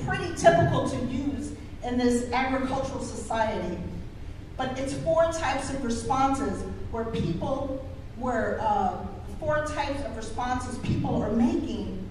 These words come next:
to God's reign, the kingdom of God, who has invaded earth, whose presence was evident, but they didn't see it. So the sower represents Christ or anyone who represents the kingdom.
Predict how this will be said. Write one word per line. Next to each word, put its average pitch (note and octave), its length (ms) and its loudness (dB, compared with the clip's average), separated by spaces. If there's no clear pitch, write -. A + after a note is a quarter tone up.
to C4+ 100 -8
God's A3+ 500 2
reign, G3+ 640 -2
the A#3 160 4
kingdom - 500 4
of A3+ 180 4
God, F3+ 360 4
who D#4+ 180 2
has C#4+ 200 4
invaded C4 680 0
earth, - 480 0
whose C#4 240 0
presence E4 440 2
was F4 160 -4
evident, G3+ 540 -2
but G#3 160 -6
they G3+ 160 -2
didn't G3 260 -2
see F#3+ 260 -4
it. - 120 -8
So A#3+ 240 6
the A#3 80 2
sower D#4 500 8
represents A#3+ 600 0
Christ B3 520 2
or A#3+ 120 -2
anyone B3+ 480 0
who B3 200 -4
represents B3 500 -2
the - 120 -6
kingdom. B3 880 -2